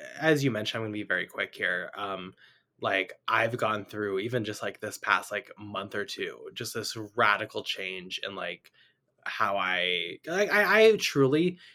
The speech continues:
like, I'll still do some reviews for Clapper. I'll do, still do some reviews for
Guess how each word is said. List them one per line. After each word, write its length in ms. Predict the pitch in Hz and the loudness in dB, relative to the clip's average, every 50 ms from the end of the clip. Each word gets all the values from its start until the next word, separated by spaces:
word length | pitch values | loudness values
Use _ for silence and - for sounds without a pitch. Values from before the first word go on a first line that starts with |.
| _ - | _ 2
like, 160 | 139 139 139 135 | 4 4 4 8
I'll 160 | 143 175 180 | 8 6 6
still 160 | 180 - 214 170 | 6 6 4 4
do 160 | 131 127 120 | 6 4 2
some 180 | - 131 123 | 2 0 0
reviews 260 | 120 117 117 117 113 113 | 0 0 2 0 0 -2
for 120 | - 113 | -4 -10
Clapper. 440 | - - 95 95 95 - 101 98 95 | -6 -4 -4 -2 -2 -2 0 0 0
I'll 160 | 95 107 107 | 0 0 -2
do, 200 | 113 117 117 113 | -2 -4 -6 -6
still 320 | 113 - - - 131 123 | -8 -10 -4 0 0 2
do 100 | 123 123 | 2 2
some 180 | 120 - 104 104 | 0 -2 -4 -4
reviews 480 | 110 104 98 101 95 98 98 101 98 - | -4 -4 -4 -4 -4 -4 -4 -4 -6 -10
for 460 | - - 101 95 92 92 95 95 | -10 -8 -6 -4 -4 -4 -4 -4